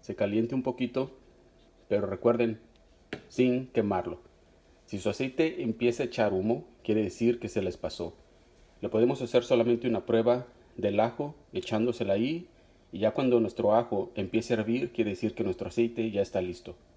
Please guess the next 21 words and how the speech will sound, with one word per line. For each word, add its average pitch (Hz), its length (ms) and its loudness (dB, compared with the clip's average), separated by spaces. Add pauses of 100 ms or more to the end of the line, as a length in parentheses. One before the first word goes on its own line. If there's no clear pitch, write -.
(320)
Recuerden, 113 500 2 (500)
si 110 80 -4
empiezan 120 340 2
a 123 40 4
ver 123 140 4
humo, 143 300 0 (420)
ya 101 140 2
se 110 100 -2
les 98 160 -4
pasó. 87 320 -8 (480)
Ahora 107 160 2
sí, 117 400 0
lo 107 80 0
siguiente 123 420 0
que 113 120 0
yo 120 120 6
tengo 127 200 4
aquí 127 280 -2 (1200)
es 120 380 2
un 117 140 4
recipiente 117 600 2